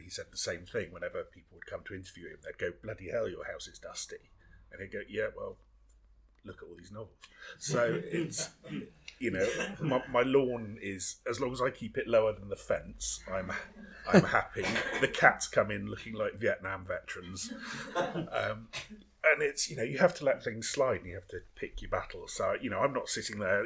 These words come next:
Speaker 1: you know, in a smoking jacket with a glass of absinthe going, "Ah," so no, no, no, no.
Speaker 2: <laughs> Yeah.
Speaker 1: Um, I'm sitting there surrounded by laundry and, uh, I've got two kids as well and they're coming,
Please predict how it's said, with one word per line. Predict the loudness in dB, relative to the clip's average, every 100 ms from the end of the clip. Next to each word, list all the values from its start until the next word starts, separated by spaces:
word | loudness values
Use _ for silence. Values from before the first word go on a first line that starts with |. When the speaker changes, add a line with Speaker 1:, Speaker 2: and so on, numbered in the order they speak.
| 2
Speaker 1:
you | 8
know, | 8 8 4
in | 4
a |
smoking | 4 4 4 0 -2
jacket | 0 0 -2 -2 -2 -4 -8 -6
with | -4
a | 2
glass | 4 4 4
of | 8
absinthe | 8 6 2 -2 -8 -8 0
going, | 4 2 0 -12 -6
"Ah," | 0 2 0 -2
so | -4 -4
no, | -6
no, | -10 -12
no, | -12 -8 12 12
no. | 12 12
Speaker 2:
<laughs> | 12
Yeah. | 12
Speaker 1:
Um, | 12 8 4 4
I'm | 4 6
sitting | 2 2
there | 2 2
surrounded | 6 6 6 2
by | 2
laundry | 2 0 -2 -4 -4
and, | -4 -8 -14 _ -6
uh, | -4 -4
I've | -4
got | -6 -6
two | -8 -8
kids | -4 -4 -4
as | -2
well | 0 0
and | 0
they're | -2
coming, | -2 -8 -10